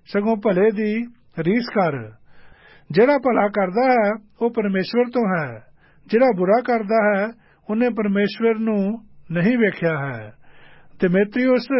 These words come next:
ਦੀ ਸਭਨਾਂ ਨੇ ਅਤੇ ਸੱਚਾਈ ਨੇ ਆਪ ਵੀ ਸਾਖੀ ਦਿੱਤੀ ਹੈ, ਸਗੋਂ ਅਸੀਂ ਵੀ ਸਾਖੀ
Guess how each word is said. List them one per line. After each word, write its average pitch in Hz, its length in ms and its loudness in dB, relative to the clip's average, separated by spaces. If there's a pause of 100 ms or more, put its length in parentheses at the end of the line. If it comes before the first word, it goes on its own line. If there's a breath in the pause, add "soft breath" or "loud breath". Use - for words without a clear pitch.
(380)
ਦੀ 202 140 -4
ਸਭਨਾਂ 254 440 0
ਨੇ 214 220 0 (440)
ਅਤੇ 214 160 0
ਸੱਚਾਈ 202 580 0
ਨੇ 226 260 0 (380 soft breath)
ਆਪ 214 320 0
ਵੀ 220 280 -2 (360 soft breath)
ਸਾਖੀ 185 380 -2
ਦਿੱਤੀ 196 340 -2
ਹੈ, 123 300 -6 (460 soft breath)
ਸਗੋਂ 226 360 2
ਅਸੀਂ 240 260 0
ਵੀ 233 320 0
ਸਾਖੀ 202 720 -4